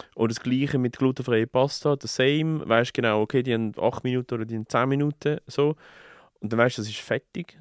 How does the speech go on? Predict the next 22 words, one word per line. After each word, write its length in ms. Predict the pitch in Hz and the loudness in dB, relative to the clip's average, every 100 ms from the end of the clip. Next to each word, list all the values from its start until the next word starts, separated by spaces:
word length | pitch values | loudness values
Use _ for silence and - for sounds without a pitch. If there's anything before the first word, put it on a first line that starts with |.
| 147 - | -20 -6
Dann 120 | 117 | 0
nebenbei 580 | 123 143 - 135 131 95 | 0 0 -6 -4 -2 0
entweder 320 | 135 135 113 | -2 -2 -4
das 200 | 110 - _ - | -4 -10 _ -20
frisches 420 | - 170 175 - - | -10 -6 -4 -6 -6
Gemüse, 480 | 156 156 151 147 | -2 0 0 -2
Tiefkühlgemüse 800 | 123 175 - 160 151 - 147 143 | -6 -6 -4 -4 -4 -4 -4 -2
machen, 400 | 139 131 - 131 127 - - - _ - | 0 0 0 -6 -6 -14 -20 -20 _ -4
ähm, 300 | 117 117 120 | 0 2 2
oder 200 | 120 113 | 2 2
irgendeine 360 | 87 123 123 - | 2 2 2 4
Art 220 | 110 120 | 4 2
von 100 | 117 | -4
Fleisch 360 | - 92 101 - | -4 -2 -4 -6
oder 100 | 104 | -8
Fisch. 400 | 107 104 - - - | -8 -6 -8 -10 -4
Und 200 | 113 113 | -4 -4
das 100 | - | -10
heisst, 380 | - 92 127 _ _ - _ - | -6 -4 -6 _ _ -20 _ -4
wenn 240 | 104 120 | 0 2
ich 280 | 143 180 - | 0 -2 -4
so 440 | - 143 143 - | 0 2 2 -2